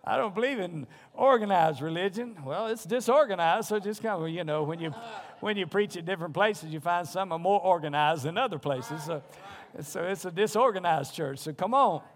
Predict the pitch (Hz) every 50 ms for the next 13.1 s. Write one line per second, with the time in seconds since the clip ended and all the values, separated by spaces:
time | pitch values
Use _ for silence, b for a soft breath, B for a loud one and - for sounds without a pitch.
0 | _ B B B B B B B B B - - 185 185 180 185 196 185 185 -
1 | - - 147 156 233 247 220 - - 226 226 214 208 208 202 202 208 226 262 294
2 | 285 262 233 208 156 180 175 165 160 160 160 165 180 165 127 - - 208 247 233
3 | 202 190 160 165 180 185 180 175 165 160 165 180 185 185 180 160 110 117 156 151
4 | 156 151 143 151 147 135 123 - 147 135 117 - - - 156 165 175 196 185 170
5 | 180 202 208 196 196 185 185 208 220 220 202 156 151 175 156 165 165 165 160 160
6 | 151 131 - 156 147 143 143 143 131 - B B B B B B B - 143 160
7 | 151 117 143 180 208 220 214 - - 208 202 208 196 180 - - 185 185 190 165
8 | 151 151 180 202 196 196 180 - - 175 196 190 180 170 - - 180 185 185 180
9 | 185 175 160 143 139 143 147 151 143 143 135 - 180 - - 165 170 170 170 165
10 | 156 156 165 160 165 165 165 165 156 151 143 - - B B B B B B -
11 | 156 165 165 156 151 - 143 127 165 190 196 190 190 185 160 127 135 156 165 180
12 | 185 185 175 - 151 156 143 151 151 143 143 135 127 - - 143 131 - 123 65
13 | -